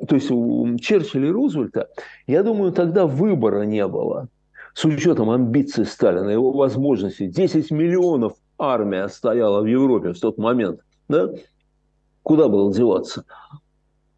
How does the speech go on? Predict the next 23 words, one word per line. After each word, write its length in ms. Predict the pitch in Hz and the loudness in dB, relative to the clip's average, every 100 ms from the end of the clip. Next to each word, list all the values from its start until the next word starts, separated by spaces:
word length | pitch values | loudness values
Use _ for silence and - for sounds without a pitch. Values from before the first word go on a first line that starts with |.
| _ _ _ _ _ _ _ _ _ _ - | _ _ _ _ _ _ _ _ _ _ -4
Но 360 | 131 143 - - - | 0 0 -2 -10 -4
Путин 280 | 185 180 | -2 0
не 100 | 160 | -2
понимает, 380 | 160 175 202 156 | 0 0 0 -2
что 220 | - 123 - - | -4 -6 -6 -10
не 140 | - 220 | -2 0
только 400 | 233 - 151 - - _ _ _ _ _ | 0 0 -2 -4 -20 _ _ _ _ _
у 60 | 127 | -2
него 180 | 139 127 | 2 0
сил 300 | - - 90 | 0 0 0
таких 340 | 85 82 95 | -2 -6 -8
нет, 200 | 98 87 - _ _ _ _ - | -8 -10 -12 _ _ _ _ -6
и 80 | 117 | 0
не 100 | 117 | 0
понимал 400 | 123 127 120 90 | 2 0 0 -2
тогда. 300 | 104 104 87 - - - - | -2 -2 -4 -6 -18 -18 -4
Он 140 | 127 | 0
не 80 | 143 | 0
понимал, 240 | 143 190 175 | 2 0 0
что 140 | 156 | 0
времена 680 | 139 170 175 180 185 180 139 | 0 0 0 0 0 0 0
эти 240 | 113 - | -2 -4
прошли. 840 | 104 117 120 127 - 127 101 - | -8 -2 -2 -4 -8 -8 -8 -14